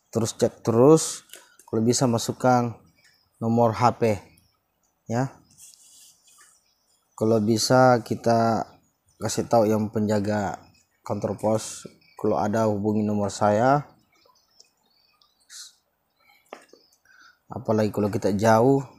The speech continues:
harus begitu. Seperti saya ini sangat jauh dari kantor pos rumah saya. Ada lima kali, empat, enam kali saya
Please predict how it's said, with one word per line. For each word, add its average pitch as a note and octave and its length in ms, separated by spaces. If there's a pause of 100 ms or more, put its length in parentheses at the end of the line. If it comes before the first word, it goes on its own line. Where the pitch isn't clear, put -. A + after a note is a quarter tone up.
(240)
harus G#2+ 240
begitu. A2 560 (320)
Seperti A#2 480
saya A#2 160
ini B2 240
sangat A2+ 400
jauh A#2+ 320
dari A2+ 240
kantor A2 400
pos A2+ 240
rumah A2+ 240
saya. B2 480 (1120)
Ada G#2 220 (880)
lima G#2 320
kali, G#2 320
empat, - 320
enam G#2 240
kali G#2+ 320
saya G#2 480